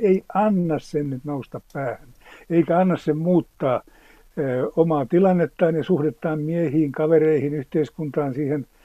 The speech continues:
siihen lähimpään ympäristöön, missä hän eli. Et totta kai hänen elintasonsa nousi <laughs> huimaavasti ja kaikki rahahuolet katosivat, mut samalla hän näyttää niin kuin suorastaan ohjaanneen hermostoaan pysymään viileänä,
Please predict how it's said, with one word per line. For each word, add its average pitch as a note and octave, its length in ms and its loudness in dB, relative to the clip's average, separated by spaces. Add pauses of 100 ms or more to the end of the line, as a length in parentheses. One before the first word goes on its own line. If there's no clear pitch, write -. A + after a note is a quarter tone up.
(240)
siihen D#3+ 260 0
lähimpään D3 420 2
ympäristöön, C#3 640 0
missä C3+ 300 -4
hän C3 180 -6 (140)
eli. D3+ 400 2 (320)
Et C#3+ 100 -8
totta D#3 260 4
kai D#3 160 2
hänen D#3 340 0
elintasonsa C#3 680 2
nousi C#3 420 0 (460)
<laughs> D#3 500 -4
huimaavasti C#3+ 840 2 (320)
ja D3+ 100 -4
kaikki D#3+ 340 2
rahahuolet C#3 540 0
katosivat, E3 560 2 (360)
mut D#3+ 160 -6
samalla G#3 500 4
hän B2+ 140 -4
näyttää C#3 380 -2
niin C3 120 -6
kuin F#3 460 -6
suorastaan F#3 560 -2
ohjaanneen B2 680 -2
hermostoaan A#2 720 -8 (520)
pysymään B2+ 680 2
viileänä, A2 600 -4